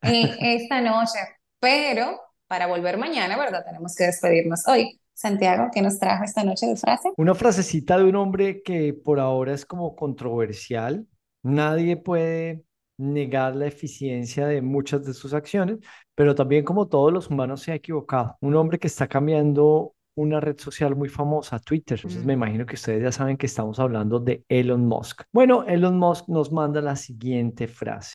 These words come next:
Speaker 2: "Cuando algo es lo suficientemente importante, lo haces, incluso si las posibilidades están en tu contra". Es decir, si aún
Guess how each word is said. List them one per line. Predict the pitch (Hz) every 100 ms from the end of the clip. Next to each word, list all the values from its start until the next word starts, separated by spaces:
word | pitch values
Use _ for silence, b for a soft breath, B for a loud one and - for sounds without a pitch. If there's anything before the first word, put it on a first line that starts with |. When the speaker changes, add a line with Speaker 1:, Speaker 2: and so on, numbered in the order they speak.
| _
Speaker 2:
"Cuando | - 165 160 156 156 -
algo | 165 175 170 - -
es | 190 156 - - _
lo | 139 135 131
suficientemente | 135 123 127 113 - 139 131 151 156 160 151 139 110 104 _ -
importante, | 170 180 180 185 180 180 160 117 104 - 110 123
lo | 123 127 135
haces, | 143 - - 110 - _
incluso | 233 233 214 208 156 - 143 - _
si | - - 185 156
las | 139 120 -
posibilidades | - 127 - 123 117 113 110 110 127 143 -
están | - 120 - 117 107 107 _ _
en | 135 131 123 123
tu | 117
contra". | - 110 107 101 -
Es | 170 165
decir, | 175 - 185 -
si | - - 175
aún | 170 202 262 202 120 -